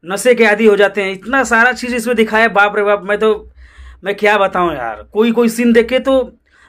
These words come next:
मैं सोचता था कि यार क्या मैं देख रहा हूँ, मैं तुरंत सोचता था कि मोबाइल हटा लूँ यार, देखा नहीं जा रहा था दोस्तों यार।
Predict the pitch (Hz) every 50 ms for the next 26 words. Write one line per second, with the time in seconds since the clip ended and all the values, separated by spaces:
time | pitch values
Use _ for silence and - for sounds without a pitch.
0 | _ - 220 233 - 233 220 226 269 247 240 254 240 240 254 254 247 233 240 -
1 | 240 240 240 233 233 214 214 208 - 185 175 160 147 143 131 139 180 202 - 233
2 | 240 262 262 254 226 - - _ _ _ _ - - - 226 220 262 226 247 247
3 | 233 214 202 220 226 214 196 185 180 185 175 175 175 156 151 135 120 117 117 117
4 | - _ - 208 208 226 262 262 247 254 247 226 214 196 190 190 180 175 160 156
5 | 147 147 160 139 120 113 104 104